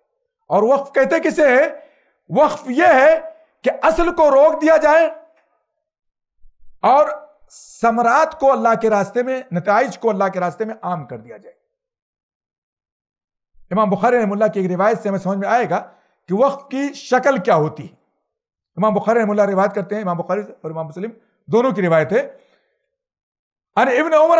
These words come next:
रज़ियल्लाहु ताला अन्हुमा अन्ना उमर इब्न खत्ताब रज़ियल्लाहु ताला अन्हु असाब अर्दन बि खैबर। अब्दुल्लाह इब्न उमर रज़ियल्लाहु ताला अन्हुमा कहते हैं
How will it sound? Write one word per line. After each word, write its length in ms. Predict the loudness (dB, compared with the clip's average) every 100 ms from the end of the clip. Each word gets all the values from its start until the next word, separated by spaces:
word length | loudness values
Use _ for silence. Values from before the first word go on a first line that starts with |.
| 4
रज़ियल्लाहु 480 | 4 2 4 2 4
ताला 240 | 2 4
अन्हुमा 380 | 2 2 2 2 0 0
अन्ना 280 | -2 2 0
उमर 220 | 2 2
इब्न 120 | 0
खत्ताब 460 | -2 -4 2 2 4
रज़ियल्लाहु 540 | 2 2 0 4 2 4
ताला 240 | 2 2
अन्हु 280 | 0 -2 -4 -6 -4
असाब 460 | -2 0 0 0
अर्दन 560 | -2 -2 -4 -2 -6 -6 _ _ _ _ -8
बि 180 | -4 -2
खैबर। 440 | 0 2 2 -2 -4 _ _ _ _ _ _ _ _ _ _ _ _ _ _ _ _ _ _ _ _ _ _ _
अब्दुल्लाह 300 | -4 0 2 2
इब्न 120 | 0 -2
उमर 220 | 0 2
रज़ियल्लाहु 460 | 2 0 2 2 2
ताला 220 | 2 0
अन्हुमा 240 | 0 0
कहते 280 | 0 -2 -2
हैं 200 | -2 -2